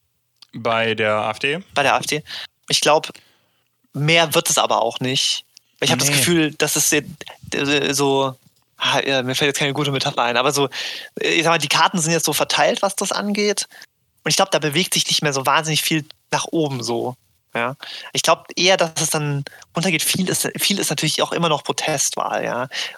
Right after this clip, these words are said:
Speaker 2: wo man auch, ne, äh,
Speaker 1: Ja.
Speaker 2: sich drüber streiten kann, wie sinnvoll das ist. Aber, ähm, ich, ich hab das Gefühl, das ist re-, relativ volatil. So. Es gibt so einen gewissen, ich glaub, so, weiß ich nicht, so sechs, sieben Prozent sind wahrscheinlich schon, äh,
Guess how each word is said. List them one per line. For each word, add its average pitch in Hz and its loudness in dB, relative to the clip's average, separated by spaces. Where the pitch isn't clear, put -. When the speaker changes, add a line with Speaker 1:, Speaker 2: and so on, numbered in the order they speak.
Speaker 2:
wo 143 -2
man 147 4
auch, - 0
ne, 156 4
äh, - -2
Speaker 1:
Ja. 117 -2
Speaker 2:
sich 160 2
drüber 156 2
streiten 170 4
kann, 160 0
wie 147 0
sinnvoll 160 2
das 135 -4
ist. 147 -4
Aber, 135 2
ähm, 127 -4
ich, - 2
ich - 4
hab 175 2
das 170 2
Gefühl, 165 0
das 147 0
ist - 0
re-, - 0
relativ 160 2
volatil. 131 0
So. 117 0
Es 117 -2
gibt - -2
so 160 2
einen 147 0
gewissen, 143 0
ich 131 0
glaub, 170 0
so, 139 -2
weiß 131 -4
ich - -6
nicht, 113 -2
so 127 -2
sechs, 160 0
sieben 180 0
Prozent 160 -2
sind 143 -4
wahrscheinlich 135 0
schon, 131 -2
äh, 117 0